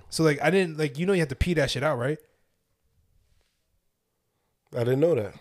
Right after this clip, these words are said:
Speaker 1: Like, there, like, you could either, you could get surgery, but, like, the, the more natural way is, like, you gotta piss it out. And, like, them shits be, like, this big.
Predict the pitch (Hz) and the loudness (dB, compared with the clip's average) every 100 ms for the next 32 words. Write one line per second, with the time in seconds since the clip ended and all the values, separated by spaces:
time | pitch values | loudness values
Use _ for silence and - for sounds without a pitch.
0 | - 147 127 165 165 160 147 175 185 185 | -4 -4 2 2 2 0 -2 -4 -2 2
1 | 175 151 175 175 175 135 - 156 180 185 | 2 2 -2 2 2 2 0 4 4 4
2 | 208 151 151 143 - 139 123 135 156 160 | 2 4 4 2 2 0 0 2 4 4
3 | 156 160 143 131 127 123 139 123 - 170 | 2 2 0 0 -2 -2 -2 2 2 2
4 | 143 147 135 - _ _ _ _ _ _ | 0 -2 -2 -8 _ _ _ _ _ _
5 | _ _ 143 139 127 151 180 151 151 117 | _ _ -4 -2 -2 -2 -2 0 -2 -2
6 | - 160 143 123 143 127 113 | 2 4 4 2 0 0 -4